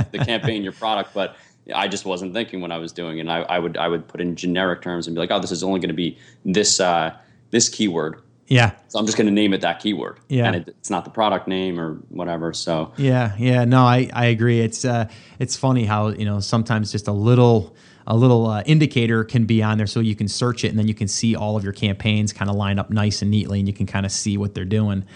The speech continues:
Speaker 2: Um, let me ask you quickly, and while we're still on the pay-per-click thing, um, okay, so once you find some keywords that are performing pretty well, do you pull them and, and exclusively put them into a phrase match, or do you wait and put them in abroad and then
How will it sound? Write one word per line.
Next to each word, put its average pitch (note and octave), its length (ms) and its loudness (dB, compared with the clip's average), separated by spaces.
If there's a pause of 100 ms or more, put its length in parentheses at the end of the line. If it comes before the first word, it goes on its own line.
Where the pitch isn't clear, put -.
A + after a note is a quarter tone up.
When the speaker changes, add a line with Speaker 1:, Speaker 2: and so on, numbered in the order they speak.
(380)
Speaker 2:
Um, C3 380 8 (440)
let F#3+ 120 4
me D4 120 6
ask A#3 240 2
you F3+ 100 6
quickly, D#3+ 400 2
and C3+ 100 4
while C3+ 160 4
we're C3+ 120 4
still D3+ 160 -2
on B2 80 0
the A#2 40 0
pay-per-click B2+ 540 -2
thing, G#2+ 260 -2 (280)
um, C#3 280 2 (160)
okay, F3 280 4
so F#3 240 4
once F#3 420 2
you C4 80 0
find E3+ 320 0
some B2+ 160 0
keywords C3 540 0
that A#2+ 160 2
are A2+ 80 0
performing A#2+ 480 0
pretty B2+ 260 2
well, A#2 340 2
do A2 140 -4
you D#3+ 80 0
pull G3 240 2
them G3 160 0
and, C3 80 -2
and C#3 160 0
exclusively C3+ 600 0
put C3 240 -2
them B2 220 2
into A#2+ 720 4
a A2 160 2
phrase A2 380 0
match, B2+ 320 0
or A#2+ 200 2
do A2 100 2
you A#2+ 160 6
wait A2+ 340 4
and A2 120 -2
put A2 140 0
them A2+ 100 4
in A2 80 4
abroad A2 400 4
and G#2+ 100 2
then A2+ 420 2